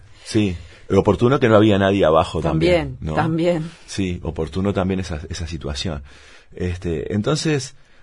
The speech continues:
Speaker 1: bueno, de alguna manera, <clears throat> lo que proponemos, en principio, que también es otro de esos proyectos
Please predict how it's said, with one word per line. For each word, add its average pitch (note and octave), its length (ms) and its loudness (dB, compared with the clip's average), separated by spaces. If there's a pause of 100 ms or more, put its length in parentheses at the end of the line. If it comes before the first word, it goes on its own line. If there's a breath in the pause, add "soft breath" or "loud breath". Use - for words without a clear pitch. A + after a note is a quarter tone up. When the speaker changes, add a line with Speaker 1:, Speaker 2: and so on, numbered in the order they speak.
Speaker 1:
bueno, A#2 260 2
de G2 80 2
alguna C3 260 2
manera, A#2+ 520 4
<clears throat> F#2+ 480 0
lo G2 200 2
que G#2 120 2
proponemos, B2 880 0 (520 loud breath)
en F#3+ 140 2
principio, C#3+ 680 -2
que A2+ 120 0
también F#2+ 340 0
es A2+ 160 -2
otro G#2+ 220 0
de F#2 60 2
esos G2+ 180 -4
proyectos F#2 840 -4